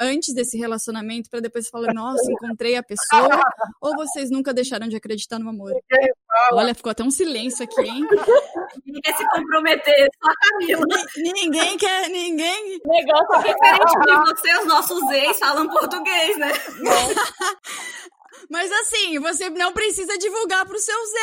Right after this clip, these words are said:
Speaker 1: ex esse episódio, no caso. Eu tenho ex que falam português também, né? Assim, exceto esse último, os outros todos eram brasileiros.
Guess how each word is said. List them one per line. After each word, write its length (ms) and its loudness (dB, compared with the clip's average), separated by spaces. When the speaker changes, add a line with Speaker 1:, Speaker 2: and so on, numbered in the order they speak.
Speaker 1:
ex 220 -4
esse 280 -6
episódio, 600 -4
no 140 -6
caso. 400 -4
Eu 160 -4
tenho 380 -8
ex 220 -4
que 80 -10
falam 340 -4
português 640 -8
também, 380 -10
né? 180 -8
Assim, 360 -12
exceto 440 -8
esse 960 -6
último, 420 -4
os 140 -2
outros 320 -2
todos 260 -2
eram 180 0
brasileiros. 1000 -2